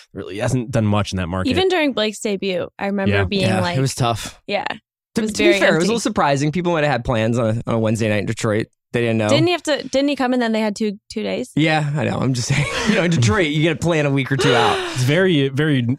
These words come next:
Speaker 1: Pelicans-esque, where it's like they try, try to rush the process a little bit.
Speaker 3: Yeah.
Speaker 1: And they just made a big trade, hoping that they can make an impact right away. But you look at the Pelicans crowd, they're still trying to, like, kinda adapt to basketball and, and, and that team.
Speaker 3: The Raptors are forty-seven and seventeen,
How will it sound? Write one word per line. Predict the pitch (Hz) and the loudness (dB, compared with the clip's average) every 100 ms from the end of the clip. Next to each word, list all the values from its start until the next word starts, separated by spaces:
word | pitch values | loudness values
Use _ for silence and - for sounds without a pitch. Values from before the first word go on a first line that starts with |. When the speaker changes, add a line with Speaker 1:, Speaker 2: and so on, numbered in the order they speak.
| - | 0
Speaker 1:
Pelicans-esque, | 123 113 104 90 92 87 - - | 2 2 0 0 0 0 -4 -4
where | 95 95 | -2 -2
it's | 85 | -2
like | 98 87 | -2 -2
they | 92 | -4
try, | - 101 | -2 -2
try | - 120 | 0 -2
to | 95 92 | 0 0
rush | 98 92 | -2 -2
the | 95 | -4
process | 98 92 98 98 | -2 -2 -2 -2
a | 113 | -2
little | 104 104 | -2 0
bit. | 107 113 | 0 2
Speaker 3:
Yeah. | 165 143 117 - | 0 0 -4 -4
Speaker 1:
And | 95 95 | -2 0
they | |
just | 95 104 | 0 0
made | 104 | 0
a | 110 | 0
big | 143 | -2
trade, | 131 185 202 131 | 0 0 2 2
hoping | 123 131 | 0 0
that | 127 | 2
they | 131 | 0
can | 123 131 123 | 0 2 2
make | 131 135 | 2 2
an | |
impact | 131 131 131 131 | 0 2 0 2
right | 135 | 2
away. | 120 135 131 | 4 4 2
But | 107 107 - - - | 2 0 -2 -20 -4
you | 110 | 0
look | 123 | 0
at | 120 | 0
the | 101 | 0
Pelicans | 107 107 98 | 0 0 -2
crowd, | - 107 98 | 0 0 0
they're | 98 | -2
still | - 110 | -2 -4
trying | - 101 95 | 0 0 0
to, | 87 | 0
like, | 90 90 | -2 -2
kinda | 98 85 87 | -2 -2 -4
adapt | 98 95 87 - | -4 -2 -2 -2
to | 87 | -4
basketball | 90 87 - 85 85 | -2 -4 -4 -4 -4
and, | 80 82 | -4 -4
and, | 87 | -6
and | - 95 | -4 -4
that | 80 | -4
team. | - 98 82 90 - _ | -4 -6 -4 -8 -12 _
Speaker 3:
The | 143 180 196 185 | 0 2 2 2
Raptors | 156 175 247 247 | 0 0 0 0
are | 247 | 0
forty-seven | 180 165 160 156 139 | 0 0 2 0 0
and | 127 | 0
seventeen, | 120 117 117 110 120 110 104 107 | 0 0 0 -2 -2 0 -2 -4